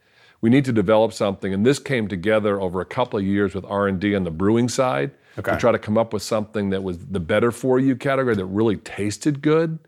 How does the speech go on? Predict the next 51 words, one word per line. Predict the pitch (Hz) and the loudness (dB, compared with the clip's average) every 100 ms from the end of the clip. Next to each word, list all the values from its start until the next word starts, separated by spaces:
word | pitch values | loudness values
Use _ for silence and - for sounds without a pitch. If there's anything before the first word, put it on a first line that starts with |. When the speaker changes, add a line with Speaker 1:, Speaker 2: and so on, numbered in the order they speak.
| _ _ _ _ _ _ _ | _ _ _ _ _ _ _
Speaker 1:
A | 98 | 0
lot | 101 117 131 | 2 4 2
of | 117 | 2
different | 120 113 110 | 0 0 -2
iterations | 104 104 101 101 113 95 | 0 2 2 0 -4 -4
and | 90 | -2
test | 104 107 - | -2 -2 0
brews | 127 113 | -2 2
of | 120 120 | 0 0
it. | 113 | -2
It | 104 | -2
was | 98 | -2
like, | 101 95 | 0 -2
I | - 104 107 113 104 - _ | 0 -2 -2 -6 -16 -20 _
call | - 104 | 0 0
it | 92 | 0
the | 98 92 | -6 -2
Elton | 98 101 | -2 -2
John, | 92 98 95 | -2 -2 0
Bernie | 92 90 | -2 -4
Taupin | 82 98 - 104 | -4 -4 -2 -6
thing. | 101 110 107 | -2 -2 0
I | |
don't | 92 | -2
know | |
if | 87 | -4
you've | 92 82 | -6 -6
seen | 87 85 | -6 -4
Rocket | 85 82 98 | -4 -4 -6
Man, | 87 80 | -6 -6
the | 80 | -4
movie, | 85 90 90 | 0 0 0
but | 80 85 80 | -2 -4 -4
Speaker 2:
I | 98 | 0
haven't | 104 | 0
Speaker 1:
I | |
Speaker 2:
seen | 101 85 | 0 -6
it | 80 | -8
yet. | 82 - _ | -10 -14 _
Speaker 1:
they | 147 | 6
did | 151 | 6
the | 143 | 4
two | 131 - 151 123 | 0 4 6 6
room | 113 131 127 | 4 4 4
thing | 120 110 101 | 0 -2 2
years | 110 127 107 | 4 4 4
ago, | 101 95 92 95 | -2 0 -2 -2
and | 107 101 104 | -4 0 0
the | |
movie | 143 151 123 | 2 2 2
was, | 95 82 - | 2 -2 -10